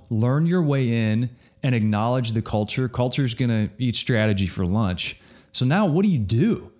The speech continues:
I mean, this is a multi-year process, it, it would seem to me. If you're gonna take competitors, distinct cultures, and put 'em together, you're not gonna have a culture that exists. You're gonna have to create a new one.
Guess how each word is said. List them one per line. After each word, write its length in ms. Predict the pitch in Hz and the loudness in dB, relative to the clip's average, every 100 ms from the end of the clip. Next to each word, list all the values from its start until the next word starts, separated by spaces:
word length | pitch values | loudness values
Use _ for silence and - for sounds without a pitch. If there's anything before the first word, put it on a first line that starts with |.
| _ - | _ -2
I 60 | |
mean, 160 | 139 143 | 0 2
this 180 | 185 226 | 0 0
is 120 | 180 | 2
a 80 | 120 | 2
multi-year 1200 | 117 117 135 165 165 165 143 120 127 131 123 123 | 2 2 2 0 0 0 0 2 2 2 0 -2
process, 1040 | - 120 101 120 - 104 90 82 - - _ _ - | -2 0 0 0 0 0 -2 -4 -6 -8 _ _ -8
it, 180 | 82 | -6
it 140 | 110 131 | -4 -2
would 260 | 127 123 | 0 0
seem 240 | - 135 117 | 0 0 2
to 100 | 110 | 2
me. 440 | 110 123 101 92 - - - - | 2 2 0 -2 -6 -20 -20 -8
If 120 | 110 107 | -4 0
you're 120 | 147 | 0
gonna 140 | 139 | 0
take 460 | 131 131 117 110 - _ _ - | 0 0 0 -2 -8 _ _ -6
competitors, 920 | 117 104 135 147 151 156 151 143 - - _ 104 | -2 -2 0 2 2 2 0 -2 -6 -10 _ -2
distinct 460 | 104 - 147 127 | -2 0 0 0
cultures, 720 | - 123 120 120 113 110 - - - - | 0 0 0 0 0 -2 -6 -14 -20 -8
and 120 | 131 | -4
put 100 | 139 147 | 0 2
'em 100 | 123 | 2
together, 360 | 120 139 117 | 2 2 2
you're 180 | 113 147 | 2 2
not 180 | 170 180 | 2 2
gonna 140 | 160 | 0
have 360 | 113 147 160 143 | 0 0 0 0
a 120 | 120 | -2
culture 460 | - - 135 - 120 | -2 -2 -2 0 0
that 140 | 110 | 0
exists. 540 | 104 98 120 156 - - | 0 -2 0 0 -2 -2
You're 120 | 127 | 0
gonna 100 | 147 | 0
have 100 | 131 | -2
to 60 | 113 | -4
create 360 | - 135 131 127 | -4 -2 0 0
a 120 | 123 | 0
new 320 | 104 110 131 | 2 2 2
one. 340 | 120 90 - | 0 -4 -10